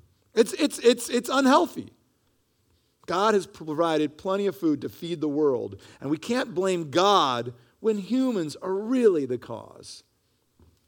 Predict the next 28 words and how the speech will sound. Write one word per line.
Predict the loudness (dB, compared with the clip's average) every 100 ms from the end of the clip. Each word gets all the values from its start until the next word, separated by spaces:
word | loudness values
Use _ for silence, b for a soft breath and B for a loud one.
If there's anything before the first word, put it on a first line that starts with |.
| _ _ _ _ _ _ _ _ _ _ -14
It's, | -12 -8
it's, | -6 -6 -6
I, | -6 -2 -2 -2
I | -4
love | 0 -2 -2
coming | -6 -6 -6
here | -6
and | -6
hearing | -6 -6
about | -6 -6 -8
your | -6
table | -4 -4 -6
ministry | -10 -16 -18 -18 -20 -20 _ _ -18
and | -14
how | -10 -4
you | -4 -4
guys | -4 -2 -2 -6
are |
involved | -10 -8 -4 -4 -4 -6 -10 -14 b b -8
in | -6 -4 -6 -8 b _
feeding | -6 -2 0 0 -2
the | -2
needs, | -4 -4 -4 -4 -8 -8
the | -6 -6
physical | -4 -4 -4 -4 -6
needs | -6 -6 -6 -6 -8
of | -10
people, | -8 -8 -8 -10